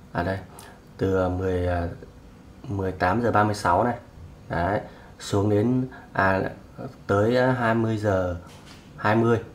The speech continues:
hai mươi giờ mười thì là mười tám, mười chín, mười tám, mười chín, hai mươi. Thì độ khoảng tầm, ờ,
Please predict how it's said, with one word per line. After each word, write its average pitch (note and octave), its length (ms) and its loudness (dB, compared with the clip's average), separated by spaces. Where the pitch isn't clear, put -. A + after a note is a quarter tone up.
hai A#2 160 -2
mươi A2+ 80 2
giờ G#2+ 120 2
mười G2 300 2
thì F#2+ 160 0
là F2 500 2
mười F#2+ 140 -4
tám, F#2+ 240 -2
mười A2+ 140 -2
chín, G2+ 300 0
mười F2 100 -6
tám, - 220 -8
mười G2+ 80 -2
chín, G2 140 -4
hai G2+ 80 0
mươi. G2+ 200 0
Thì G2+ 80 0
độ F#2 100 2
khoảng E2 180 0
tầm, F#2+ 260 2
ờ, F2+ 300 0